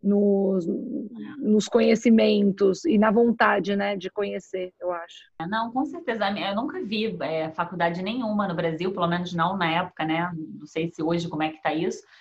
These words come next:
Speaker 2: mas quando eu comecei a minha faculdade aqui em dois mil e dezesseis, a minha faculdade levantou a bandeira gay. Tipo, levantou fisicamente, que eu tô falando. Tinha no campus a bandeira gay hasteada do lado da bandeira da Austrália,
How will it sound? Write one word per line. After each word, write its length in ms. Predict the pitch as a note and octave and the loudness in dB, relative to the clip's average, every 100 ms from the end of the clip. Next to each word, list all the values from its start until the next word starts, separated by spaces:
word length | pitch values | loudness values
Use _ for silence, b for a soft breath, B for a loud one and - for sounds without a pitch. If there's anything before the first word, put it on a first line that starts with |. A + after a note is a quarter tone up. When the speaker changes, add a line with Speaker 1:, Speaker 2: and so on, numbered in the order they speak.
| b b | b b
Speaker 2:
mas 360 | F3 F3 F3 D#3 | 0 2 2 -2
quando 200 | - F#3+ | 0 0
eu 60 | F#3+ | 2
comecei 340 | F#3+ G#3 G#3 | 2 2 2
a 40 | |
minha 120 | G#3 A3+ | 4 4
faculdade 420 | G#3 G#3 F3+ F3 | 4 4 4 4
aqui 160 | F3 | 0
em 60 | F3+ | -2
dois 160 | F3+ F3 | 0 2
mil 120 | F3 | 0
e 40 | |
dezesseis, 560 | E3+ E3+ - F3 G3+ C4+ B B | 2 0 2 2 2 -2 B B
a 80 | E3 | -2
minha 140 | F3+ F#3 | 0 2
faculdade 420 | F#3+ F#3+ F3+ F3+ | 2 6 4 4
levantou 460 | G3+ G#3 C4+ C4+ | 0 2 0 2
a 20 | A3 | 2
bandeira 320 | A#3+ G#3+ B3+ | 4 4 2
gay. 300 | A4 D#4+ D#4 - _ | 2 0 -2 -6 _
Tipo, 140 | - E3+ | -4 2
levantou 360 | F3 G3+ G#3 | 6 6 6
fisicamente, 600 | G#3 G#3+ G3+ D4 C#4+ D#4 - | 4 2 4 4 6 4 2
que 60 | |
eu 40 | G3+ | -2
tô 80 | |
falando. 380 | F3 E3 D3 D3 | 4 4 4 0
Tinha 240 | D3 D#3+ E3 | -4 -2 0
no 160 | G3+ | 0
campus 400 | - F#3+ G#3 B3 | 4 2 2 0
a 60 | C4 | 4
bandeira 360 | C#4 B3+ G3+ | 4 4 4
gay 240 | B3 G3 G3+ | 2 2 2
hasteada 440 | A#3 - E3+ F3 | 2 2 4 4
do 100 | A3 | 4
lado 240 | D4 F#3+ G#3 | 6 6 6
da 100 | C4 | 6
bandeira 320 | D4+ D4 D4 | 6 8 8
da 60 | D4+ | 6
Austrália, 680 | - A#4+ A3+ B3+ G#3 D3+ | 2 4 4 6 4 2